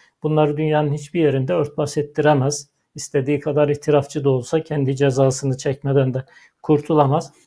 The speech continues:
Onun için yurt dışına çıkmak da bir alternatif değil Süleyman Soylu için. Ee,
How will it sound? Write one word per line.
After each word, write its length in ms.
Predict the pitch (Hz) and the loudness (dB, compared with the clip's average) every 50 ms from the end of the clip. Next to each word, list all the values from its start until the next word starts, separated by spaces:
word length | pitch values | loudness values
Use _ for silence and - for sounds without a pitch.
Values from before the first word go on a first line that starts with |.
| _ - | _ -4
Onun 160 | 165 165 170 | -2 -2 -2
için 220 | 160 151 - 175 | -4 -6 -6 -6
yurt 240 | 165 160 151 - - | -4 -6 -6 -6 -8
dışına 240 | 151 - - 165 156 | -14 -10 -6 -4 -4
çıkmak 440 | 147 - - - - 160 - - - | -4 -6 -10 -4 -4 -4 -4 -2 -4
da 120 | 151 131 | -4 -2
bir 80 | 135 131 | 0 0
alternatif 680 | 123 127 127 - - 139 131 135 131 131 - - - | 0 0 0 -2 -6 -4 -4 -4 -6 -6 -10 -10 -2
değil 140 | - 135 131 | -2 -2 -2
Süleyman 480 | 135 - - 147 135 139 135 131 131 131 | -2 -6 -4 -2 -2 0 0 0 -2 -4
Soylu 340 | 131 - 147 135 131 131 135 | -2 -2 0 0 0 -2 -4
için. 320 | 135 - - 190 196 196 - - - - - _ _ - | -4 -2 -2 -2 -2 -4 -10 -20 -20 -20 -20 _ _ 4
Ee, 80 | 151 | 6